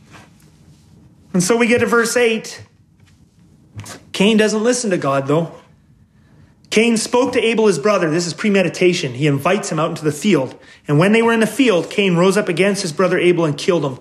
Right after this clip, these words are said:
Cold-blooded murder. This is wickedness. This is sin. This is an awful, awful thing Cain has done. Can you imagine luring a sibling of yours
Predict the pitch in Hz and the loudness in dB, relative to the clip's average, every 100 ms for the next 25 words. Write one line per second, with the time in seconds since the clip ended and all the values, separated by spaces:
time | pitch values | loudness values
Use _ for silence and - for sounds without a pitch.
0 | - - 208 202 175 170 165 147 147 131 | -12 0 2 2 0 -2 -2 -2 -2 -4
1 | - - _ 180 196 175 143 143 165 143 | -8 -20 _ 0 2 -4 -4 -4 -2 -4
2 | 127 113 - - 185 180 170 - - 170 | -8 -10 -14 -2 -2 0 -4 -6 -4 -2
3 | 147 117 - - - 202 202 170 165 - | -2 -6 -14 -8 0 0 0 -4 -6 -4
4 | 208 208 180 - 143 - 170 147 151 - | 0 0 0 -2 -4 0 -2 0 -4 -4
5 | 147 120 - - - 170 147 135 - 110 | -4 -6 -12 -20 -2 0 0 -2 -6 -8
6 | - - _ - _ _ _ - - 208 | -12 -20 _ -20 _ _ _ -20 0 2
7 | 170 180 185 196 202 214 208 - - _ | 4 2 2 2 2 2 2 -4 -20 _
8 | - 156 185 220 226 226 220 180 - 220 | 0 4 6 6 4 4 2 0 0 0
9 | 202 220 202 170 190 190 185 170 - | 2 2 2 2 4 4 2 -2 -10